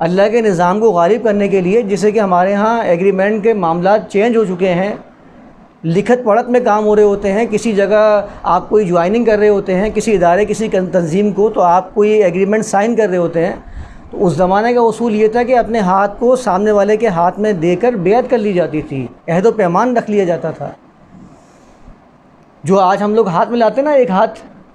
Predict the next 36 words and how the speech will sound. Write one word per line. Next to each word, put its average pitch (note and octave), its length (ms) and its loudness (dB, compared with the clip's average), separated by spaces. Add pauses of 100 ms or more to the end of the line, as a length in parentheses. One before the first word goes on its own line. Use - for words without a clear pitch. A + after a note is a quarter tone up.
(1400)
मुसाफा F3+ 480 0
जिसको G#3 240 -4
कहते G3 260 -2
हैं, G3+ 100 0
सलाम F#3+ 340 0
करना F#3+ 200 -2
जिसको F#3 160 -4
कहते E3+ 280 -2
हैं, E3 120 -8 (580)
ये G3 160 2
उस C4+ 220 0
ज़माने A#3 400 0
की D#4 140 0
बात A#3 240 2
है B3 140 4
जिस A3 160 -2
ज़माने A3 400 0
के B3 100 2
अंदर A#3 260 0
आप A3+ 240 2
अपने A#3+ 260 0
दाहिने F#3+ 420 2
हाथ B3 240 2
को C4 140 -2
सामने A#3 360 0
वाले A#3+ 240 4
के C4 140 2
हाथ F#3+ 220 2
से B3+ 160 -2
मिलाकर G#3 400 2
ये C4+ 100 -2
साबित A#3 380 0
कर C#4+ 120 2
दिया B3 180 0
करते G#3 300 0
थे D#3+ 160 -2